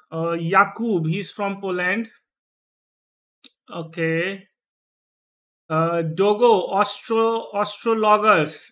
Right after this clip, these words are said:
Okay, he's from Penam, Penam City. Martin O'Brien commented on YouTube video. Uh, he's from Dublin, uh,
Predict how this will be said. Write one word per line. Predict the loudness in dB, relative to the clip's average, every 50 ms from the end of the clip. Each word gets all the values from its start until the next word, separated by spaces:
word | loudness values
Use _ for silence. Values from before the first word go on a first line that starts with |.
| -14
Okay, | -12 -8 -4 -2 -2 -2 -2
he's | -2 -4 -6 -6 -6 -8
from | -10 -8 -4 -2 -2 -2 -2 -4 -8 -14 _ _ _ _ _ _ _ _ _ _ _ -6
Penam, | -4 -2 0 0 0 0 0 0 -2 -4 -8 _ _ _ _ -6
Penam | -4 -4 -2 -4 -4
City. | -4 -4 -6 -6 -6 -4 -4 -4 -4 -6 _ _ _ _ _ _ _ _ _ _ _ _ _ _ _ _ _
Martin | -6 0 4 6 6 4 4 0 -4 -4 -4
O'Brien | -2 -4 -4 -2 2 4 4 4 4 2 0 0 0 -2 -4 -6 _ _ _ _ _ _ _
commented | -4 -4 -4 -4 -4 -6 -6 -6 -4 -2 0
on | -2 -2 -2
YouTube | -4 -6 -6 -6 -8 -8 -8 -8 -8
video. | -8 -8 -8 -8 -6 -4 -4 -2 -2 -4 -6
Uh, | -8 -6 -4 -2 -2 -2
he's | -2 -2 -4 -6 -8 -10
from | -14 -12 -8 -6 -4 -4 -4 -6 -8 -12 _ _ _ _ _ _ _ -18
Dublin, | -8 -4 -2 -2 -2 -2 -4 -4 -4 -2 -2 -2 -4 -6 -6 -10 -12
uh, | -10 -8 -6 -6 -6 -6 -6 -6 -6 -8 -8